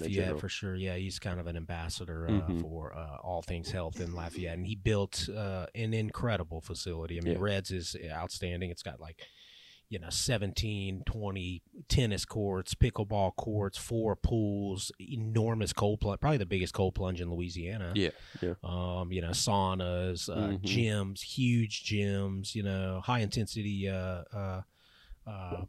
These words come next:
Speaker 1: like
Speaker 2: Courses.
Speaker 1: hit gyms,
Speaker 2: Mm-hmm.
Speaker 1: you know, I mean, basketball courts.
Speaker 2: Right.
Speaker 1: I mean, it's got,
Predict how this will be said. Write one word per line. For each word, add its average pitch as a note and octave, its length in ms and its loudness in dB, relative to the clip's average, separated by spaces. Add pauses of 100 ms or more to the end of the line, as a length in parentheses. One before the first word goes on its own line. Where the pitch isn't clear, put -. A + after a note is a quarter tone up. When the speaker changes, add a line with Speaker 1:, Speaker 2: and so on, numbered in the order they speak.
(160)
Speaker 1:
like G2 180 -4
Speaker 2:
Courses. G2 520 10
Speaker 1:
hit C3 260 4
gyms, G#2 880 2
Speaker 2:
Mm-hmm. F2+ 240 0
Speaker 1:
you G#2+ 140 -4
know, F2 300 -4
I F2+ 40 -4
mean, F2 240 -4
basketball G2 640 0
courts. G2 560 2
Speaker 2:
Right. D#2+ 240 2
Speaker 1:
I - 40 -4
mean, F#2+ 120 -6
it's A2 120 -6
got, F2+ 160 -4